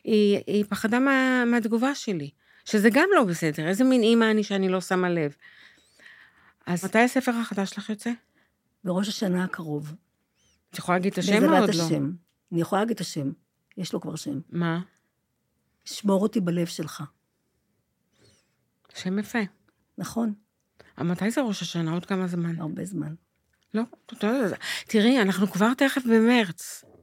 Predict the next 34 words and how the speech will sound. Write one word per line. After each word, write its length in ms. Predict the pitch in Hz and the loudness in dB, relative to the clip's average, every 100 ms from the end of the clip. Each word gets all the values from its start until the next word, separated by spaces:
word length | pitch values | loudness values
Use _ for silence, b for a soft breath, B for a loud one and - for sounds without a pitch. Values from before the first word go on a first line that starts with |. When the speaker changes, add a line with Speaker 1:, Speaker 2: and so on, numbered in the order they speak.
| _ _ _ _ _ _ _ _ | _ _ _ _ _ _ _ _
Speaker 2:
נו. 300 | 175 185 190 202 _ | -2 -2 -2 -6 _
Speaker 1:
הזמן 340 | - 214 285 349 | 2 6 6 6
עובר 160 | 349 349 349 | 4 2 2
כל 100 | 339 | 0
כך 200 | 339 - | 0 0
מהר. 400 | 359 370 269 160 160 _ _ | 2 2 0 -2 -8 _ _
Speaker 2:
הזמן 220 | 185 208 214 | -8 -2 0
עובר 180 | 233 | 2
מהר, 160 | 247 254 | 2 2
זה 100 | 190 | 0
בספטמבר. 640 | 180 - - 240 196 147 147 _ - | -2 -6 -4 -2 0 -4 -8 _ -14
ראש 180 | 190 220 | -12 -10
השנה 240 | 208 196 | -10 -10
זה 100 | 190 | -10
בספטמבר. 580 | 185 - - 180 170 160 | -12 -18 -12 -8 -6 -4
אני 80 | 160 | -6
מקווה 300 | 160 196 - | -2 -2 0
שזה 200 | 196 160 | -2 -4
יצא 160 | - | -4
בראש 280 | 160 151 165 | -8 -8 -10
השנה. 240 | 185 170 | -8 -6
אני 120 | 175 214 | -4 -4
סיימתי 340 | 247 214 262 | -4 -4 -6
לכתוב 320 | 220 - 170 | -8 -10 -10
אותו, 180 | 185 175 | -8 -6
אני 100 | 180 | -6
כותבת 340 | 190 208 214 | -6 -8 -6
המון 200 | 220 190 | -4 -4
שנים. 400 | 208 214 156 147 147 b b b b b | -4 -4 -2 -2 -6 b b b b b
לוקח 300 | 180 214 220 | -6 -2 0
לי 60 | 262 | -2
שנים 340 | - 190 202 | 0 0 0
לכתוב 300 | 196 - 160 | -2 -6 -8
ספר, 380 | - 156 - 165 | -6 -8 -4 -6